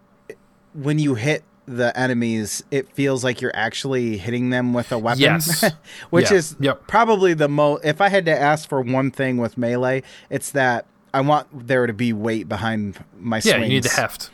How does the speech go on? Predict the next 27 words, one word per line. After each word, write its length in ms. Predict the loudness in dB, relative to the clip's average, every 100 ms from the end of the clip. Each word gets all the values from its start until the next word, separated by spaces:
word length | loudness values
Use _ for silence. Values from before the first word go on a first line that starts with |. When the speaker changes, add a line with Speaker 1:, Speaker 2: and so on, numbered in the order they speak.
| -10
Speaker 2:
Yep. 140 | -10 -6
Speaker 1:
Yeah, 280 | -4 -4
so 400 | -6 -4 -2 -2 0
that, 260 | 0 0 0
that 200 | 4 4
impressed 440 | 4 0 -4 -2
me 160 | -4 -4
because, 300 | -4 -4 -2
yeah, 180 | 0 0
I 100 | -2
was 160 | -4 -4
like, 160 | -4
"Oh, 220 | -2 -2 0
look 160 | -2
at 60 | 0
all 120 | 0
these 220 | 0 -2
weapons 380 | -2 -4 -2 -4
they're 100 | -4
giving 280 | -4 -2 -2
me. 120 | -4 -4
Let's 180 | -6
try 200 | -6 -4 -2
'em 100 | -2
out. 180 | -2
Let's 140 | -4 -8
see." 300 | -6 -6